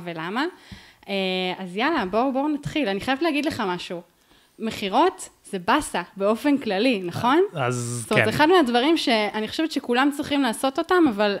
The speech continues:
Speaker 1: אבל היינו מתים, זאת אומרת, אם אתה לא איש מכירות, אתה מת להיפטר ממנו, אתה מת להעיף אותו ממך.
Speaker 2: אתה מת שיהיה את המישהו הזה,
Speaker 1: שיודע
Speaker 2: שייקח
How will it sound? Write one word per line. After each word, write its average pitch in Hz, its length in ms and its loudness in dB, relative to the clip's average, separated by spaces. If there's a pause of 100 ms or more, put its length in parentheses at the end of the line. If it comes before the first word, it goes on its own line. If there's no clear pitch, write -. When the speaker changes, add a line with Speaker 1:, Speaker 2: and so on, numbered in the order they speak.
Speaker 1:
אבל 208 280 -4
היינו 302 240 2
מתים, 311 480 -2 (320)
זאת - 140 -14
אומרת, 214 220 -6
אם 294 120 0
אתה 262 160 0
לא 254 100 4
איש 277 180 0
מכירות, 269 400 0
אתה 220 140 -4
מת 262 220 0
להיפטר 262 480 2
ממנו, 208 320 2
אתה 185 140 -6
מת 220 160 -6
להעיף 262 280 2
אותו 277 260 4
ממך. 196 320 -2
Speaker 2:
אתה 120 400 2
מת 156 180 4
שיהיה 160 140 6
את 151 100 2
המישהו 151 400 0
הזה, 262 300 0
Speaker 1:
שיודע 254 480 6
Speaker 2:
שייקח 277 180 6